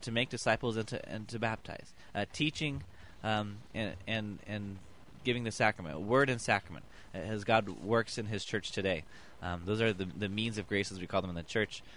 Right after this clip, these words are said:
um, through word and sacrament. And so, uh, here we have Jesus sending out his pastors to do the, the very things, uh, that the church, uh, is here to do, to bestow the forgiveness of sins through word and sacrament.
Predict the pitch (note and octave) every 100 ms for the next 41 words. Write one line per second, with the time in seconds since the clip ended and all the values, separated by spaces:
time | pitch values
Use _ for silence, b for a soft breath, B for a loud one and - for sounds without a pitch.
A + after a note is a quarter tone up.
0 | B - F2 E2 - G2+ F#2 G#2+ A2 G2
1 | - F#2+ - C2 G#1 - G#2 C3+ B2+ -
2 | B2 B2 D3 E3+ E3+ C3+ D3 D3 D#3+ D#3+
3 | D3 B2+ C#3 B2+ C#3 A#2 G#2 A2+ C3 A2
4 | - G#2+ G2 A#2+ B2+ B2 A#2+ A2+ G#2+ -
5 | B B B F#2 G2 G2+ G2 - A#2 A2+
6 | - - B B - G2 F#2+ F#2 - G2
7 | F#2+ A2 G#2 F2+ E2+ D#2 - G2+ F2+ E2
8 | F2+ B2 G#2+ G2+ F#2 A#2+ B2+ A2+ - G#2
9 | G2 F#2+ B B B - A2+ G#2 F#2+ G2+
10 | G2 E2 F#2 - E2+ D#2+ -